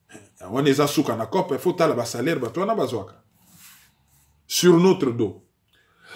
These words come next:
Donc, ba ye na mwa hypocrisie na bango ya nini,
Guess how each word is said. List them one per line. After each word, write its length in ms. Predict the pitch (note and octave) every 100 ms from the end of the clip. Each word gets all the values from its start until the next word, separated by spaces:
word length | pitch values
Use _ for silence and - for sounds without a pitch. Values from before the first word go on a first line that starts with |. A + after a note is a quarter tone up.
| -
Donc, 260 | C4+ G#4 D4+
ba 100 | C4
ye 140 | E4+
na 100 | D#4
mwa 200 | B3 C4+
hypocrisie 580 | A#3 F3+ G3+ F#3+ F3+ A#3
na 120 | G#3
bango 280 | E3+ F3+ G#3+
ya 120 | F3+
nini, 720 | D#3+ G3 G#3+ G3+ G3 C#3+ -